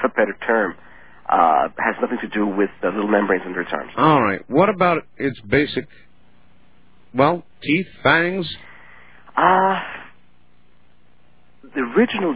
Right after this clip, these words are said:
Speaker 1: drawing showed it as not having fangs. Then other witnesses said, yes, it has fangs, uh,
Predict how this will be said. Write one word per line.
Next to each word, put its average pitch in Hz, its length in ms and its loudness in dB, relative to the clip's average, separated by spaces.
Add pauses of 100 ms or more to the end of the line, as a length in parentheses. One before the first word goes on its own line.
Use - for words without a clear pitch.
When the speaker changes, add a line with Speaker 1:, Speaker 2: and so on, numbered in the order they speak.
Speaker 1:
drawing 143 300 0 (180)
showed 156 220 2
it 147 80 0 (100)
as 104 360 0 (140)
not 107 360 0
having 95 240 -2 (100)
fangs. 85 300 -4 (720)
Then 139 160 2
other 143 160 2
witnesses 113 460 -2
said, 107 120 2
yes, 117 220 2
it 107 100 -8
has 107 180 0 (120)
fangs, 98 360 -2 (220)
uh, 87 180 2